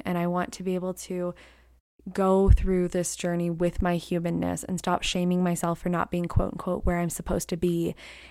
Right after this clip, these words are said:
And I want to just be able to really show the world who I am. And I want to be able to really ignite my self-expression and, like, be able to show up every day on social media and not caring so much about what people think or not, like, scrolling, comparing myself. And I just wanna be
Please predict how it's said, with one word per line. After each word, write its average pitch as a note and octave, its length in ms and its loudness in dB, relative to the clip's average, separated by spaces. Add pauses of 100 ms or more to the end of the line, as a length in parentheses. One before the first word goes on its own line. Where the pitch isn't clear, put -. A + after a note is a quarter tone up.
(100)
And F3+ 400 -4
I F#3 120 -2
want F3+ 280 -4
to - 80 -8
just F3+ 320 -4
be G3 120 2
able F#3+ 160 2
to G3 160 -2
really F3+ 240 2
show F3+ 320 4
the F3+ 80 6
world E3+ 320 2
who F3 160 -2
I E3 100 0
am. E3+ 480 0 (720)
And G3+ 100 2
I G3 80 4
want F#3 340 2
to G3 80 -2
be F#3+ 80 4
able F#3 160 2
to F#3 440 -2 (180)
really F#3+ 400 2
ignite F3+ 400 2
my F#3 120 4
self-expression F3 840 0
and, E3+ 140 0
like, F3+ 400 0 (420)
be G#3+ 60 2
able G#3+ 140 2
to A3+ 80 0
show G3 200 4
up F#3+ 100 6
every G3+ 200 6
day F#3+ 100 6
on F#3 100 6
social F3+ 280 0
media F3 320 4
and E3 160 2
not F3 160 0
caring F3 260 -2
so F#3 100 -2
much F3+ 160 0
about F3 160 2
what E3+ 120 -2
people F3 200 -4
think F3 400 -2
or F3+ 120 0
not, F3+ 180 0
like, F#3 240 0 (320)
scrolling, F#3 640 4
comparing F3 400 2
myself. E3+ 380 -2
And E3+ 60 -4
I E3+ 60 -2
just E3+ 160 -4
wanna F#3+ 180 0
be G3 240 -4